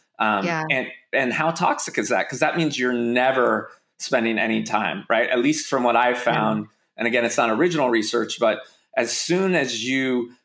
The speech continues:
Speaker 1: answer an email on vacation, it's an extension of work. You're not on vacation anymore. It's not a healthy escape, right?
Speaker 2: Mm-hmm.
Speaker 1: It's, it's, uh,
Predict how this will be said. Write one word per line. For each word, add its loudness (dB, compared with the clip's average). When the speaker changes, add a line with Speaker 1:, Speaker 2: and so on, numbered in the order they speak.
Speaker 1:
answer -2
an 2
email 0
on 0
vacation, -4
it's -2
an 0
extension -2
of -2
work. -2
You're 0
not 2
on 2
vacation -4
anymore. -4
It's -8
not 0
a 0
healthy 0
escape, -6
right? 2
Speaker 2:
Mm-hmm. -4
Speaker 1:
It's, -6
it's, -4
uh, 2